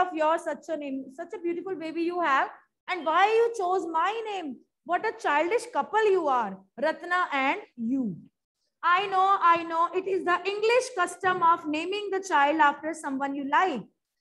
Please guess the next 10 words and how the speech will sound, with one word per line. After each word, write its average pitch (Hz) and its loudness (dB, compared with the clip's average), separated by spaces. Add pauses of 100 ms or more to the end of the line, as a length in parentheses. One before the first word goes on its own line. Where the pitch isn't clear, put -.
(160)
Your 320 -4
wife 381 4
is - -4
eight 370 -4
months 359 -4
pregnant 294 -4
now. 262 2 (420)
Who 403 2
is 427 2
there 349 2